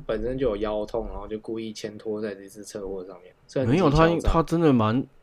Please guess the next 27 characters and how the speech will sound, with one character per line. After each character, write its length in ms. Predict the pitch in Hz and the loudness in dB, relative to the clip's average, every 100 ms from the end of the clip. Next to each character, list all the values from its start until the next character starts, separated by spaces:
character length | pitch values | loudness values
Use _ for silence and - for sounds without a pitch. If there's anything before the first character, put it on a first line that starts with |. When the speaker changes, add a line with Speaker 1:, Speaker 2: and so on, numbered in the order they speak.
| _ | _
Speaker 2:
哎， 200 | 104 98 | -2 0
干， 180 | 101 127 | 4 4
你 80 | 127 | 6
怎 80 | 117 | 4
么 80 | 107 | 4
跟 120 | 135 | 6
我 80 | 107 | 8
爸 160 | 127 | 8
妈 120 | 120 | 8
讲 160 | 120 95 | 4 2
一 60 | 101 | 0
样 160 | 104 | 2
话？ 200 | - - | 6 6
你 80 | - | 10
怎 100 | 220 | 12
么 160 | 233 185 | 12 12
都 220 | 247 190 | 12 12
跟 80 | 247 | 12
我 100 | 269 | 12
一 60 | |
样 200 | 151 190 | 12 12
没 200 | 170 160 | 12 12
水 280 | - 180 143 | 12 12 12
准 220 | 139 170 240 | 12 12 12
啊？ 60 | 113 240 | 10 12
Speaker 1:
<laughs> 80 | 160 | 12
Speaker 2:
哦， 580 | 160 233 - 226 160 | 12 12 8 6 4